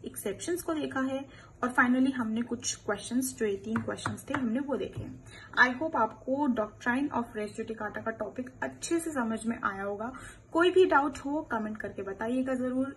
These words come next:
अगर मैं उस, कोशिश करूंगी कि मैं आपके सभी डाउट्स को sort out कर सकूं। आप मुझे इनके हैंड रिटन notes के लिए मुझे डीएम कर सकते हैं मेरे Instagram page पे। मेरा Instagram page है at the rate judiciary just legal laws।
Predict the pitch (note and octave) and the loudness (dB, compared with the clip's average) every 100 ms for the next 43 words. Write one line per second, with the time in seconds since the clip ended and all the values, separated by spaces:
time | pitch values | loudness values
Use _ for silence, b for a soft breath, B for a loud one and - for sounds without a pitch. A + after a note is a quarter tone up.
0 | - G3+ G#3 G#3 G#3 G3+ - - - - | -8 -4 -4 -4 -6 -8 -12 -16 -20 -8
1 | B3+ B3 B3+ B3+ A#3 A#3+ A#3+ A#3 G3+ - | -6 -4 -4 -4 0 0 0 -2 -4 -10
2 | A3 G#3+ A3 G3 G3 - A3 G3 F#3+ F#3 | -8 -4 -2 -4 -6 -8 -8 -8 -10 -10
3 | - A#3+ C4+ C4+ D#4+ E4 B B - C4 | -8 -6 -6 -2 -2 -2 B B 8 8
4 | C4 C4 C#4+ C4 C4+ C4 C4+ C#4 C#4 C#4 | 8 2 2 2 0 4 6 6 2 0
5 | C4+ B3 A#3+ - B3+ B3 A3+ G#3+ A3+ B3 | 2 2 2 0 2 2 2 -2 0 4
6 | C4 B3+ B3 B3 B3 A3+ A#3+ A3+ A3 G#3 | 4 2 -4 -6 -4 0 2 2 -2 -6
7 | - - G3 F#3+ F#3+ C4 D4+ - D4 C4+ | -8 -10 -8 -8 -4 0 2 0 0 2
8 | B3+ A3 G#3+ A3 G3+ F#3 F3+ A3 G#3+ - | 4 2 -4 -6 -8 -8 -6 -4 -4 -4
9 | C#4+ D#4+ B B B - D4+ C#4 B3+ D4+ | -2 -2 B B B 0 2 4 4 2
10 | D#4 D#4 B3 G#3+ A#3 A#3+ - B3 B3 A3 | 2 0 0 0 2 2 2 0 2 2
11 | G#3+ A3+ - F#3+ F#3+ G3+ A3 B3+ B3+ B3+ | 2 -2 -2 -4 -2 -2 0 2 2 -2